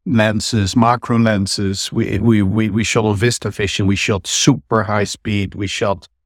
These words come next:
thirty-five millimeter. We shot sixty-five millimeter. We shot I max, as well as, you know, we started to play around with, with shutter angles,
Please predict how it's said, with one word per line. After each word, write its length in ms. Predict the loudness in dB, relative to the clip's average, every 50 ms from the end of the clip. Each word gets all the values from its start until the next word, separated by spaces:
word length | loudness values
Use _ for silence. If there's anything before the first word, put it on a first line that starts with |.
| _ _ _
thirty-five 560 | 2 2 4 4 4 0 0 0 0 2 2
millimeter. 500 | 2 4 4 4 4 4 2 0 0 -2
We 100 | -2 -2
shot 280 | -2 -4 -6 -6 -6 -4
sixty-five 680 | -2 0 0 0 0 0 -2 0 2 2 0 2 0
millimeter. 720 | 0 0 2 4 4 4 2 2 0 0 0 0 0 0
We 100 | 0 -2
shot 220 | -4 -2 0 2 4
I 200 | 4 4 4 4
max, 500 | 2 0 0 -6 -6 -8 -8 -8 -10 -12 _ _ _ _
as 160 | 0 0 2 4
well 240 | 4 4 4 4
as, 340 | 2 0 -2 -4 -6 -6 -4 -2
you 100 | 0 0
know, 380 | 0 0 -2 -4 -4 -6 -6 -2
we 140 | 0 2 2
started 380 | 2 4 4 2 2 2 -2 -6
to 60 | -8
play 240 | -6 0 0 0 2
around 280 | 2 2 2 0 0
with, 320 | -2 -6 -6 -6 -8 -8 -2
with 180 | -2 -2 -2
shutter 280 | 2 2 2 2 2 0
angles, 840 | 0 2 2 2 2 2 2 2 2 2 0 0 -2 -4 -6 -6